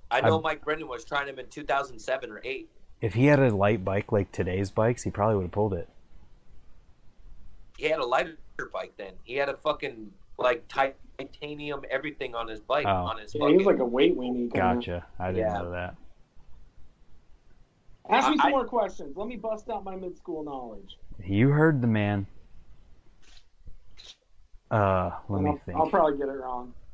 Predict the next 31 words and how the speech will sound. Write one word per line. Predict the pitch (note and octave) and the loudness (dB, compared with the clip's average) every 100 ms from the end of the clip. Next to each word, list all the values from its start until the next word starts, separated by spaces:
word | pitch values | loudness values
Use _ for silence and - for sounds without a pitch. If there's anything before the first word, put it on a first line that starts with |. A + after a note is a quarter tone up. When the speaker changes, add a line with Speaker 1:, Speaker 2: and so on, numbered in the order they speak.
| - - - | -18 -20 0
Speaker 2:
That's | F#2 - | 0 2
okay. | C3+ - F2+ F2+ - - - - - - - - - - | 0 2 0 0 -6 -20 -18 -18 -18 -20 -18 -18 -18 2
I | A2+ | 4
have | G#2 A2+ G#2 F#2 - | 8 10 8 6 -4
ten | - A2+ G#2 | 0 4 6
minutes | G2 F#2 E2+ - - - - - | 6 4 2 -2 -4 -6 -8 -4
till | G#2+ | 4
I | F#2+ F#2+ | 6 8
gotta | F#2 F#2 | 6 6
get | F2+ | 4
off | F#2 F2 | 4 2
here | - | 0
and | F2+ F2+ | -2 0
edit | F#2 F#2+ | 0 0
a | F#2 | -2
video. | F2+ F2+ F2+ F2+ - - - - - - - - - - - | -2 -2 -2 -4 -6 -14 -18 -16 -14 -12 -10 -10 -8 -10 -8
Speaker 3:
I | |
could | F3+ A3 | -2 0
also | G#3 G#3 | 0 -2
talk | - D#3+ D#3 | -6 -6 -6
for, | F3+ | -8
like, | D3+ C3+ _ - - - | -8 -8 _ -20 -20 -14
a | C#3 | -12
half | D#3 C#3+ - | -8 -10 -10
an | C#3+ | -10
hour | C#3+ D3 | -6 -4
alone | C3 B2 B2 C#3+ | -4 -6 -8 -6
on | C3 A#2+ | -6 -8
standard | - B2 B2+ C3 C3 C3 | -10 -8 -2 2 2 0
stems | - C#3 C#3+ D#3 B2+ | 0 2 4 2 0
or | A2 G#2+ | -2 -6